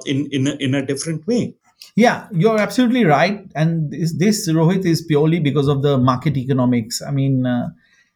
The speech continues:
Speaker 2: if you look at the, if I take the Indian, uh, you know, we sell, for example, we are a market leader in India now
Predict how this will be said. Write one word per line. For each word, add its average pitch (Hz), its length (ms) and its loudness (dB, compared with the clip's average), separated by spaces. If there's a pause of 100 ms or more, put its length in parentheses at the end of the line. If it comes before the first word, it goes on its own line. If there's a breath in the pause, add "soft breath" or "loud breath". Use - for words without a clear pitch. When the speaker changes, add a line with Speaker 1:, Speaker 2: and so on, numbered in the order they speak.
(100)
Speaker 2:
if 139 120 -2
you 175 80 2
look 160 100 2
at 165 120 0
the, 156 520 2
if 139 140 -4
I 156 40 0
take 151 240 0
the 139 160 2
Indian, 147 540 2
uh, 104 420 -10
you 156 140 -2
know, 156 60 2
we 156 180 2
sell, 170 340 0 (180)
for 156 140 -6
example, 151 460 0
we 139 140 2
are 143 220 0
a 135 40 -2
market 135 360 -2
leader 143 320 2
in 131 180 0
India 127 320 2
now 131 380 -2